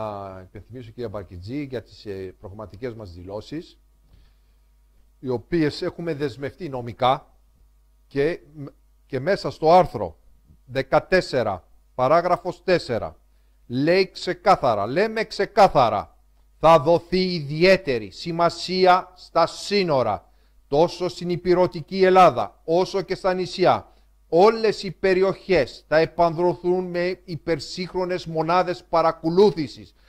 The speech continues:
και άμεσης παρέμβασης τόσο σε ανθρώπινο δυναμικό όσο και σε οξο-, εξοπλισμό". Ε, θα ήθελα να επιθυμίσω και στους τηλεθεατές, κύριε Μπαρχιτζή, ότι οι προγραμματικές μας δηλώσεις βρίσκονται αναρτημένες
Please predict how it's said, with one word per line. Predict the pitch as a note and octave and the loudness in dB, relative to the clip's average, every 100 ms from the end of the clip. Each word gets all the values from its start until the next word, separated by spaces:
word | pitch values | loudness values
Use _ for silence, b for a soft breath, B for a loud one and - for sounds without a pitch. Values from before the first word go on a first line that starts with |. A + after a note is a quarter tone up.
| _ _ - | _ _ -4
και | D3 D3+ _ | -4 -4 _
άμεσης | G3+ A#3+ A#3 G#3+ G3 - F3 D3 | 4 4 4 0 -2 -4 -10 -6
παρέμβασης | - D3+ D3 F3 G3+ F#3+ A3+ - _ | 4 6 6 4 2 -2 -4 -16 _
τόσο | D#3 F3+ G3 | 4 4 0
σε | - F3+ | -2 -2
ανθρώπινο | E3+ F#3+ E3 F3 E3 | 0 -2 -4 -4 -4
δυναμικό | E3 E3 D#3+ F#3 F#3 F3+ b b - | -4 -4 -4 0 0 -2 b b 2
όσο | E3 F#3 G3 - - | 4 4 0 -4 -8
και | - | -8
σε | E3 F3 | -2 0
οξο-, | D#3+ - F3+ | 0 0 -6
εξοπλισμό". | E3 - D3 D3+ C3+ C#3+ A2 - _ _ _ _ _ _ | -6 -4 -4 -2 -2 0 0 -2 _ _ _ _ _ _
Ε, | C#3 C3+ C3 B2+ B2 | -2 0 2 2 -2
θα | - D#3 | -2 -2
ήθελα | F#3 F3+ | -2 -2
να | E3+ | -2
επιθυμίσω | D3+ D3 C#3 D#3 E3 F#3+ F#3 | -4 -8 -8 -10 -6 -6 -6
και | - D3 | -8 -10
στους | - B2 | -10 -16
τηλεθεατές, | C#3+ C3 B2 A#2+ A#2+ D3+ | -10 -8 -4 -4 -6 -10
κύριε | - C3+ | -8 -6
Μπαρχιτζή, | B2+ A2+ A2+ G#2 D#3 | -6 -8 -10 -6 -4
ότι | D#3+ C3+ B2+ A#2 G2+ _ | -4 -6 -8 -10 -12 _
οι | C3+ | -14
προγραμματικές | B2+ A#2+ B2+ - F3 | -10 -8 -8 -8 -8
μας | E3+ D#3+ | -6 -10
δηλώσεις | C3+ C3+ C#3+ F3+ C#3+ | -8 -4 -4 -6 -16
βρίσκονται | C#3+ D#3+ - D3+ | -14 -14 -10 -4
αναρτημένες | C#3 C3 - A#2 B2+ B2 D#3 - | -2 -4 -6 -8 -6 -6 -8 -10